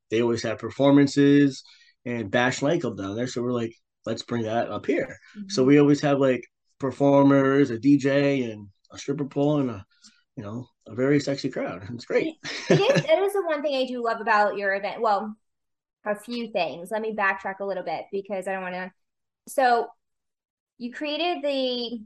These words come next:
Speaker 2: so when it's Surf Spr-, and I don't know if it's still, like, the way that it is, because I feel like there was some, like,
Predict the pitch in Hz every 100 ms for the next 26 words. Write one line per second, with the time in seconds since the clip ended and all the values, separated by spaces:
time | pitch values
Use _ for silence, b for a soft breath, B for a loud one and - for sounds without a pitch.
0 | _ _ _ _ _ - 277 240 - _
1 | 233 302 370 349 - 285 277 - - _
2 | - 294 302 359 359 330 320 - 269 240
3 | 226 240 220 233 226 220 208 202 175 190
4 | - 208 214 196 190 - 208 240 226 220
5 | 214 208 208 208 202 185 190